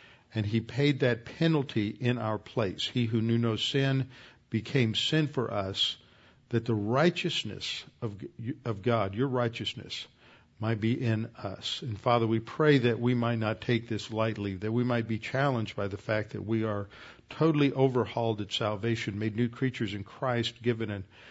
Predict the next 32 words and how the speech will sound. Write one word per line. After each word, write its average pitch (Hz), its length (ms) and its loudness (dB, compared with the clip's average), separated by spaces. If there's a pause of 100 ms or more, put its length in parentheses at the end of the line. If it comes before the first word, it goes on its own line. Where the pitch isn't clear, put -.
(320)
uh, 104 220 -2
every 135 300 2
spiritual 123 520 2
blessing, 117 600 0 (480)
and 107 280 0
that 98 280 -2 (140)
the 120 260 0
issue 120 380 2
now 107 320 -2
is, - 400 -6
what 107 80 -2
do 101 80 -4
we 104 100 -4
do 135 160 0
with 113 220 -2
it? 87 180 -10
Are 95 80 -8
we 101 140 -6
going 107 280 -4
to 104 100 -12
grow, 113 360 0
mature? 104 720 -2 (440)
Are 98 80 -4
we 101 160 -4
going 104 300 -4
to 104 120 -8
advance? 117 600 -2
Are 95 40 -6
we 98 160 -6
going 104 300 -8
to - 120 -10
nourish 120 800 -2